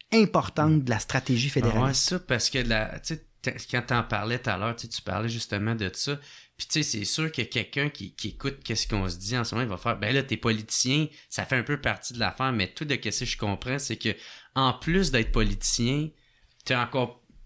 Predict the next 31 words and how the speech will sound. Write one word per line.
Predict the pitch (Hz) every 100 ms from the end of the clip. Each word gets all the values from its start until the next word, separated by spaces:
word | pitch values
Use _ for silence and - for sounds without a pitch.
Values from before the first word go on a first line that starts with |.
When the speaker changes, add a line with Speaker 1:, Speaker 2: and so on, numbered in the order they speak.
| -
Speaker 2:
un | 120 120
double | 110 143 151 127 120 107
fardeau, | 101 127 101 104 117 139
genre, | 110 113 113
vu | 98 120
que | - 110 101 90 80 65
l'idée | 87 104 113 131 113 135 131 120 - _ _ _ _ _
d'avoir | - - 113 110 120 123 120 107 - - -
un | 104
pays | - 113 90 98 135 135 - - _
est | 101
déjà, | 87 101 101 98
euh, | 117 117 113 - 92 82 69 - - - - -
Speaker 1:
Stigmatisé. | 101 160 143 135 - 117
Speaker 2:
c'est | 117 135
ça, | - 151
juste | 117 104 170 -
ça, | - 165
c'est, | 160 - -
c'est | - - 104
déjà, | 98 104 101 117
euh, | 113 101 87 - - - -
déjà | 104
Speaker 1:
Stigmatisé, | 107 143 143 - 131 151 185
mais | 151
même, | 131 147 165 165
je | -
te |
dirais, | 131 117 120 135 151 147 _ - - - _ _
c'est | -
ça, | 131